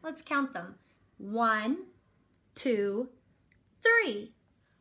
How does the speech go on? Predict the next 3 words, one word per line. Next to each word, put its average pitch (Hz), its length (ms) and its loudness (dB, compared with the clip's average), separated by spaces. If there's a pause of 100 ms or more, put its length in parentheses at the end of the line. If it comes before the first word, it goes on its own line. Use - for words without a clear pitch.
(240)
One, 214 720 0 (720)
two, 226 560 -4 (840)
three. 466 340 2